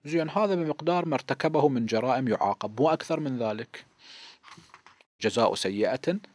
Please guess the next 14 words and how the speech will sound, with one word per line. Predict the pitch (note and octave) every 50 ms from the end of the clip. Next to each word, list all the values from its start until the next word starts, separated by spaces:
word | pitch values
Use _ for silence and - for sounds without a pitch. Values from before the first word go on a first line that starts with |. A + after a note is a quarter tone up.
| - -
بمثلها. | C3+ F3 G3 F#3+ - B2+ A2+ F#2 - - - _ _ _ - - - - - - B2
لكن | C#3 - D3+ C#3+
هذا | C3+ D3+ F3+ G3+ F#3+ F3+
إنسان | D#3+ D3 - - F3 F3 D#3+
خبيث | - - C3+ C#3 E3 E3 C#3+ - - - - -
معاند، | C3 C#3 B2 B2 D#3 E3+ E3 D#3+ C#3+ A#2 G#2 - - - - _ _ _ - - - - - - - _ _ _ - - - - - _ _ _ _ _ - - - - -
فالله | - - D#3 E3 F3+ G#3+ A3+ F#3
سبحانه | - - F3 - - - G3 G3 G3 F#3
وتعالى | F#3+ F#3+ F3+ - E3+ - A3 A#3 G#3+
يمهله، | F#3 D#3 C#3+ - D3 C#3 A2+ G#2+ - - - - - _ _ _ _ _ _ _ _ _ - - - - - - -
لا | - A2+ C3 C#3 D3+
يعجل | D#3 C#3 B2 - - B2+ A#2+ - A#2+ A2 F2+
العذاب | F2 G2 E2 - G2 G2+ G2+ F#2 F#2 -
عليه. | - - - F#2 F2+ F2+ - -